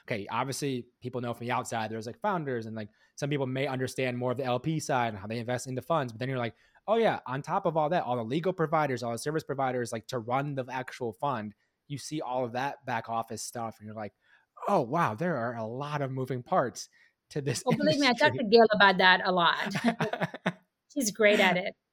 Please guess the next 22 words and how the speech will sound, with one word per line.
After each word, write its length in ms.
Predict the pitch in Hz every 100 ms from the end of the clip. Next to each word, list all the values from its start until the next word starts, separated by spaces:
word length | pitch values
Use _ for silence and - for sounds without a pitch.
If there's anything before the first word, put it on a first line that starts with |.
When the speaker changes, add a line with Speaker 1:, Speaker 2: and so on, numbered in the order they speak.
| _ _ _ _ _ -
Speaker 1:
Yeah. 300 | 147 160 135 - 135
Yes. 480 | 160 180 117 - -
There, 380 | 156 170 175 156 _ _ -
she 260 | - 147 156
has 140 | 143
done 140 | 131 123
a 40 |
gr-, 100 | 101 - 127 - -
phenomenal 480 | 135 123 123 123
job, 320 | 110 117 107 107
and 140 | 120
also 240 | 131 139
putting 260 | 131 131 120
people 300 | 131 127 117
in, 140 | 117 - -
in 120 | 131
place 240 | 127 135 131
in 80 |
the 60 | 120
team 320 | 131 160 143
to 120 | 131
help, 280 | 107 120 113